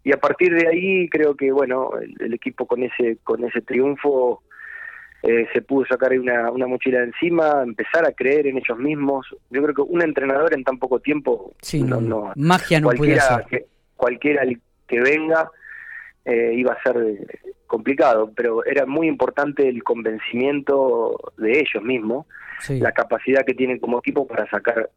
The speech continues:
Speaker 1: cualquier situación adelante. No es fácil, <clears throat> a mí to-, a mí que me tocó ser jugador, eh, ganar
Speaker 2: Claro.
Speaker 1: después de siete derrotas.
Speaker 2: Claro.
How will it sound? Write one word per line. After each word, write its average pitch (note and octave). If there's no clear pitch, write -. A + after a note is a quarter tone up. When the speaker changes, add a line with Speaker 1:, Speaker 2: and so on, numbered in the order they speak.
Speaker 1:
cualquier A2+
situación A2
adelante. G#2+
No A2+
es B2+
fácil, C3+
<clears throat> C#3
a C3
mí B2+
to-, A#2+
a A#2
mí B2+
que C#3
me B2
tocó B2
ser A#2+
jugador, C#3+
eh, G#2+
ganar A#2+
Speaker 2:
Claro. C#3+
Speaker 1:
después C3+
de A#2
siete A#2
derrotas. A#2
Speaker 2:
Claro. F3+